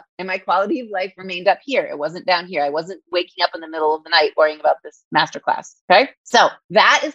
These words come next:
kind of what stuck stress can do for us if we keep stressing, if we keep trying to think about the future. There's another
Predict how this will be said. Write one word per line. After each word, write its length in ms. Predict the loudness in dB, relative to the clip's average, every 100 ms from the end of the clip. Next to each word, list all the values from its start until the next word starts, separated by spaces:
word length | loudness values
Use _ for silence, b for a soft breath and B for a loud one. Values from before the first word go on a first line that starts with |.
| -6
kind 160 | -4
of 80 | -4
what 220 | -2 -4 _ _ 2
stuck 240 | 2 2 -14
stress 540 | _ -20 -6 -2 -2 -2 _ _ _
can 140 | -12 -6
do 200 | -6 -4
for 180 | -2 2
us 180 | 2 -2 -10
if 140 | -10 -8
we 160 | -10
keep 400 | -10 -4 -4 -4 _ _ _
stressing, 520 | -2 2 2 0 -6
if 100 | -8 -8
we 180 | -10 -8
keep 280 | -2 -2 -4 -2
trying 320 | 2 2 0
to 160 | -6 -8
think 300 | -2 -4 0 0
about 380 | 4 4 2 _
the 80 | -12
future. 460 | -6 -6 -2 -2 -2 _ 0
There's 180 | 0
another 300 | 2 0 0